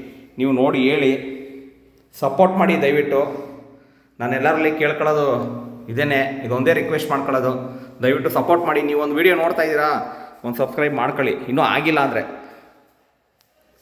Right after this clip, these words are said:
ಆಗಿದ್ರೆ ಏನು ತೊಂದರೆ ಇಲ್ಲ, ನಿಮಗೆ ಒಳ್ಳೊಳ್ಳೆ ಕಂಟೆಂಟ್‌ಗಳನ್ನ ಕೊಡ್ತಾ ಹೋಗ್ತೀನಿ.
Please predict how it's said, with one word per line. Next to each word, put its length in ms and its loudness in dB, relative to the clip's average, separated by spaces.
ಆಗಿದ್ರೆ 440 0
ಏನು 180 -2
ತೊಂದರೆ 260 0
ಇಲ್ಲ, 160 2
ನಿಮಗೆ 240 -4
ಒಳ್ಳೊಳ್ಳೆ 340 0
ಕಂಟೆಂಟ್‌ಗಳನ್ನ 560 -2
ಕೊಡ್ತಾ 280 -4
ಹೋಗ್ತೀನಿ. 400 -2